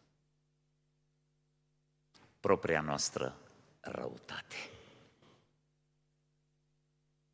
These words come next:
Pentru că nu contribuim nici la îndreptarea, nici la ridicarea cuiva, ci la împietrirea, înrăirea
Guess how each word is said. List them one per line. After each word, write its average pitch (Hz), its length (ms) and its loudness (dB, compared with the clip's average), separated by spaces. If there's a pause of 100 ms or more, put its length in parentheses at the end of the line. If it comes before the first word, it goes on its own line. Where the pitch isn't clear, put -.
(640)
Pentru 71 220 -4
că 82 80 2
nu 87 180 4
contribuim 139 600 4
nici 78 180 -2
la 90 100 6
îndreptarea, 113 680 4 (360)
nici 71 260 -4
la 73 140 4
ridicarea 64 540 0
cuiva, - 400 -6 (2750)
ci - 180 4
la 82 120 10
împietrirea, 78 1000 6 (840)
înrăirea 107 1080 10